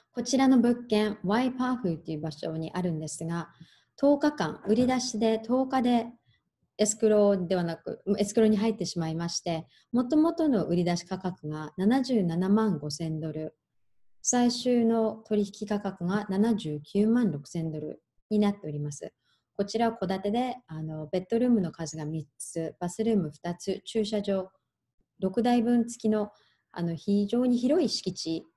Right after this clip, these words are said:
にある戸建てです。では今度、コンドミニアムやタウンホーム四十三万ドルでは何が八月は買えたのか、売れたのかっていうのを見てみたいと思います。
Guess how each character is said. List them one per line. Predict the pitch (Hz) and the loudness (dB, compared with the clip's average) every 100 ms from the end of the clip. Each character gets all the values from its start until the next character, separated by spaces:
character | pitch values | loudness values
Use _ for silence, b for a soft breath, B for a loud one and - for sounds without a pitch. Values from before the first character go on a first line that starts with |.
| - | -4
に | 214 214 | -2 -2
あ | 180 | -6
る | 156 - _ _ _ 170 | -6 -8 _ _ _ -8
戸 | |
建 | 151 147 | -8 -8
て | 143 | -10
で | 147 | -10
す。 | - - _ _ _ _ _ _ _ _ - - - - _ _ _ _ _ _ _ _ _ | -12 -18 _ _ _ _ _ _ _ _ -20 -20 -20 -20 _ _ _ _ _ _ _ _ _
で | 226 | 0
は | 202 | 0
今 | 196 240 208 | 2 2 2
度、 | 160 165 - _ _ _ | 0 -6 -10 _ _ _
コ | - 269 | 0 4
ン | |
ド | 285 | 4
ミ | 285 269 | 4 4
ニ | 208 | 2
ア | 151 | 0
ム | 156 | -6
や | 156 151 - | -8 -10 -8
タ | 220 269 | -2 0
ウ | 294 | 2
ン | |
ホ | 285 311 | 2 2
ー | 190 | 2
ム | - - - | -2 -6 0
四 | 240 233 | 4 4
十 | 175 156 | 2 -4
三 | - 233 254 | -2 0 2
万 | 277 262 | 2 2
ド | 269 | 2
ル | 262 | 2
で | |
は | 254 | 0
何 | 175 170 | 0 -2
が | 156 147 - | -4 -8 -10
八 | 175 - | -10 -4
月 | 180 175 160 | -4 -4 -8
は | 156 - _ _ _ - | -10 -10 _ _ _ -4
買 | 180 | -2
え | 180 | 0
た | 170 | -4
の | 160 | -4
か、 | - - - | -8 -10 -6
売 | 175 | -4
れ | 185 | 0
た | 220 | 0
の | 240 | 0
か | 175 | -4
っ | 160 | -6
て | 165 | -12
い | |
う | |
の | 160 | -10
を | |
見 | 160 | -10
て | - | -10
み | - | -14
た | - - | -12 -14
い | - | -12
と | |
思 | 165 160 | -10 -8
い | |
ま | 180 233 240 | -4 -2 0
す。 | - - | -4 -4